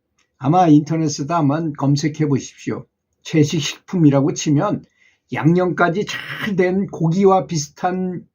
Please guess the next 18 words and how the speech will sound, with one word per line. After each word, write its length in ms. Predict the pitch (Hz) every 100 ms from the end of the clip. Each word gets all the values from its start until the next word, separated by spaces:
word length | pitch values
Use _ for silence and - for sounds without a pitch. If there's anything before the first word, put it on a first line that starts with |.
| _
그런 260 | 165 185 170
식품이 440 | - - 175 196
엄청나게 540 | 165 170 - 294 156
많아요. 540 | 196 151 120 87 - - _ _ _ _ _ _ _ - _ _ _
전혀 600 | - - 151 240 240 - _ _ _ _ _ _ _ _ _ _ -
채식만 520 | 196 190 196 185 202
하고도 400 | 165 175 156 196
영양의 520 | 151 147 151 160 147
불균형을 540 | 156 143 147 151 175 160
가져오지 500 | 151 160 165 151 175
않을 360 | - 156 196
만한 520 | 165 131 175 202 131 _ _ _ _
그런 240 | - 196
식재들이 640 | - - 240 165 135 135
엄청나게 520 | 208 147 - 262 165 220
많다는 460 | 170 139 196 202
점 180 | 139 190
아시고, 560 | 160 139 - 190 -